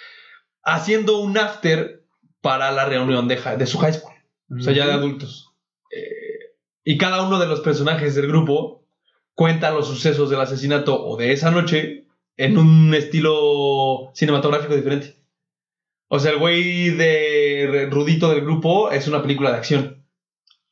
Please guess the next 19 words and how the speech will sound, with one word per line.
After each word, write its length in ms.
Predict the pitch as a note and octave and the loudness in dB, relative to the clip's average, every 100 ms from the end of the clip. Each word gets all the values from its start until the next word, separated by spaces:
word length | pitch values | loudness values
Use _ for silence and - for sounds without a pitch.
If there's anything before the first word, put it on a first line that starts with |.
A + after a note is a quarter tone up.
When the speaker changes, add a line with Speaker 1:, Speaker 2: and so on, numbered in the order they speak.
| _ | _
Speaker 1:
¿Sabes? 320 | - C#3+ C#3+ A2 | -4 -2 -2 -4
Speaker 2:
Ah, 140 | - | -10
qué 80 | - | -12
pedo, 320 | F#2+ G#2+ A2 | -10 -8 -8
sí, 140 | G#2 C3+ | -4 0
Speaker 1:
La, 480 | C3+ B2+ B2+ B2 B2 | 0 0 0 0 2
Speaker 2:
¿eh? 40 | |
Speaker 1:
no 80 | C3 | 0
sé, 200 | - C#3 | 0 -2
güey, 200 | B2+ A2+ | -2 -2
la 120 | A2+ | -2
diseñadora 540 | A#2+ A#2 C3 C3+ C#3+ D3 | 0 0 0 2 2 0
es 140 | D3 | -2
una 560 | C#3+ C3+ C3 B2+ B2+ A#2+ | -2 0 0 -2 -4 -2
película 1000 | B2 B2+ C3 C3 B2+ B2+ B2 B2 B2+ - _ _ _ | -2 -2 0 0 0 -2 0 0 -4 -8 _ _ _
girly. 440 | C3 C#3+ D3 C3 B2 - _ _ _ _ _ _ - | -4 0 0 -2 -8 -12 _ _ _ _ _ _ -6
Speaker 2:
Ah, 120 | B2 | -4
está 160 | C3+ | -4
chida. 380 | B2+ C3 B2 - | -4 -4 -4 -10